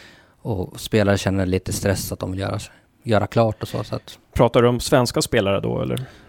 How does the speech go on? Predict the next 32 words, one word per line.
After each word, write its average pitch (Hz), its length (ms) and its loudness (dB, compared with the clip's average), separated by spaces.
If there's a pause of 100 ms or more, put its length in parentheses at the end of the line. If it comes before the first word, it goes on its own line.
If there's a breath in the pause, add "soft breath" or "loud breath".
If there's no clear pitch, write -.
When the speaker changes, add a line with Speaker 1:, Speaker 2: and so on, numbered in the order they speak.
(160 loud breath)
Speaker 1:
Både 92 220 0
och, - 240 -4
men 107 140 2
Speaker 2:
Både 110 160 4
och. 98 120 0
Speaker 1:
f-, - 60 -12
främst 101 280 2
svenska 98 300 -8
spelare. 110 240 -4
Speaker 2:
Ja. 95 100 -4 (280 loud breath)
Kan 139 160 4
det 131 80 4
finnas 123 240 2
spelare 127 400 6
som 131 200 4
ni 131 100 0
inte 120 280 2
behöver 127 340 6
komma 107 200 -2
och 110 80 -8
provspela? - 520 -4 (340)
Speaker 1:
Så - 100 -10
Speaker 2:
Som 120 120 -2
Speaker 1:
kan 110 80 4
det 101 80 4
vara. 101 140 -4 (180)
Speaker 2:
Så - 160 0
kan - 140 -2
det 92 60 -4
vara. 120 220 -6
Speaker 1:
Absolut. 107 460 -4
Speaker 2:
Mm. - 100 -20